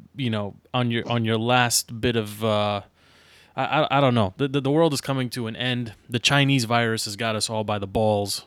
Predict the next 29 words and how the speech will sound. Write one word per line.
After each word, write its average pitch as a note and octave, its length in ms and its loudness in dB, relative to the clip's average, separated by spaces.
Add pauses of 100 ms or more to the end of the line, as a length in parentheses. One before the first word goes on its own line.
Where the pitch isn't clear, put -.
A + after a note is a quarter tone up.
This A#2+ 220 0
is G#2 140 -6
the G#2+ 100 -4
reality G#2 400 -4
we G#2 160 -8
live G#2 240 -4
in G#2 100 -4
in G2 120 -10
twenty G#2 300 -8
twenty. A#2 500 -4 (500)
I A#2+ 80 -2
mean, A#2 160 0
we B2 100 0
already B2+ 200 6
lost A2+ 240 2
Kobe A2+ 240 0
Bryant G#2 340 -4
this - 240 -4
year. G2 320 -4 (280)
This A#2 160 0
year A2+ 140 0
just G2+ 200 -6
keeps - 200 -10
getting G#2 260 -6
better G2 280 -4
and G2 100 -10
better, G2 240 -8
doesn't G#2+ 280 -4
it? B2 140 -6